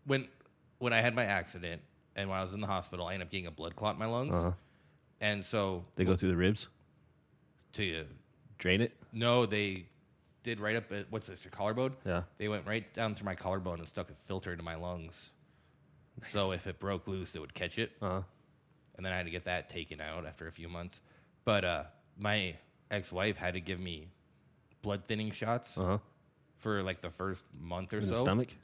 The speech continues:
Speaker 1: Yeah.
Speaker 2: Yeah. Those are
Speaker 1: That,
Speaker 2: fun.
Speaker 1: that hurt. Like, I, I have no problem getting blood drawn or getting injections. Like, I watch the needle go in, no problem.
Speaker 2: Mm-hmm.
Speaker 1: But when I was getting stabbed in the stomach.
Speaker 2: Well, there's a little, probably a little hatred behind it, too.
Speaker 1: Probably.
Speaker 2: Like, "Fuck you."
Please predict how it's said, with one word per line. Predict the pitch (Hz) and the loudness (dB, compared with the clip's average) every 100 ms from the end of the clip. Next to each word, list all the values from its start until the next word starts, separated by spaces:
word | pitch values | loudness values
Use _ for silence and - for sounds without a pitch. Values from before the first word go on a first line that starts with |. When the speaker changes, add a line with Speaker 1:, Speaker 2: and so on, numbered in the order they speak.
| _ | _
Speaker 1:
Yeah. | 92 92 82 - - | 2 2 2 -6 -12
Speaker 2:
Yeah. | 82 - - _ | -12 -12 -20 _
Those | - 113 | 2 6
are | |
Speaker 1:
That, | 156 | 6
Speaker 2:
fun. | 87 82 - - | 4 -2 -8 -8
Speaker 1:
that | - 175 | -2 0
hurt. | 135 123 165 - | 2 2 2 2
Like, | 117 - | -4 0
I, | 127 - | 0 4
I | 180 | 4
have | 117 | 4
no | 117 | 2
problem | 131 104 117 107 | 2 4 2 2
getting | 98 95 | 0 -2
blood | 87 107 | -2 -2
drawn | 107 117 117 110 | 2 2 2 0
or | 92 | -2
getting | 90 101 95 | -2 -4 -4
injections. | 92 90 92 - 123 | -6 -4 -4 -4 -4
Like, | 92 | 0
I | 85 | 0
watch | 90 82 90 - | 2 0 0 8
the | 104 | 8
needle | 95 101 107 | 8 2 0
go | 117 117 | 0 0
in, | 110 | 0
no | 95 | -2
problem. | 92 92 92 107 | -2 -2 0 0
Speaker 2:
Mm-hmm. | 104 104 110 - _ _ - | 2 2 0 -4 _ _ -2
Speaker 1:
But | 107 101 | 0 2
when | 92 | 0
I | 92 | 0
was | 117 139 | 0 0
getting | 156 113 | -2 -2
stabbed | - 98 120 131 | 0 2 2 2
in | 131 | 0
the | |
stomach. | 117 - 104 90 78 - - - - _ - - | -2 0 -2 -2 -8 -18 -20 -20 -20 _ -20 2
Speaker 2:
Well, | 113 107 | 8 12
there's | 101 95 | 12 10
a | |
little, | 85 76 - | 6 4 4
probably | 90 85 | 6 8
a | |
little | 80 73 | 4 2
hatred | - 90 80 | 0 0 0
behind | - 80 | -2 -4
it, | 80 | -4
too. | - 73 82 | -4 -6 -4
Speaker 1:
Probably. | 67 - 80 - _ _ _ _ - | -6 -6 -12 -14 _ _ _ _ -10
Speaker 2:
Like, | - - - - - | -10 -10 -16 -6 -2
"Fuck | 190 - 147 | -2 -2 -4
you." | 123 113 | -4 -8